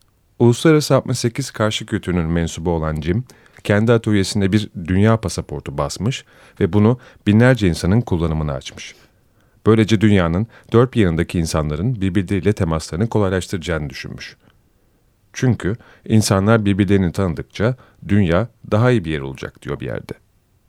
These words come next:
Dünya pasaportu uzunca bir süre gerçekten kullanıldıktan sonra tabii ki polisin müdahalesiyle iptal edilmiş. Jim Haynes, kırk yıla yakın bir süredir Paris'teki evinde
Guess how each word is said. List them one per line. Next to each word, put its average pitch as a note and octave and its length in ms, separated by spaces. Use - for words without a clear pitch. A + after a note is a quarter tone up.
Dünya D#3 260
pasaportu A#2 640
uzunca C3 360
bir F2 60
süre E2+ 180
gerçekten D#2+ 580
kullanıldıktan F2 600
sonra D#2+ 380
tabii A#2 260
ki B2 220
polisin G2 340
müdahalesiyle D2+ 560
iptal C2+ 260
edilmiş. - 440
Jim C#3 160
Haynes, C#3+ 400
kırk E3+ 220
yıla E3 120
yakın F#2 280
bir D2 60
süredir C#2+ 420
Paris'teki B2 540
evinde C#2+ 360